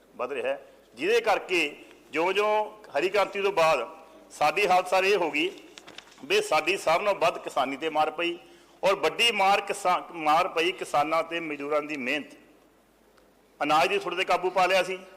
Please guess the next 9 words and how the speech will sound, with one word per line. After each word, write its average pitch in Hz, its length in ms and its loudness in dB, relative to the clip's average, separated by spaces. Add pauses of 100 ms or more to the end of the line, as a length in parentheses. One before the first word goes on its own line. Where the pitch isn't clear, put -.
(260)
ਪਰੰਤੂ 160 320 0
ਉਹਨਾਂ 170 160 -8
ਦੀ 175 80 -4
ਹਾਲਤ 147 300 2
ਮਾੜੀ 135 280 -2
ਹੋ 143 140 -2
ਗਈ 156 160 -4
ਹੈ। 165 180 -2 (920)
ਅੱਜ 170 180 -2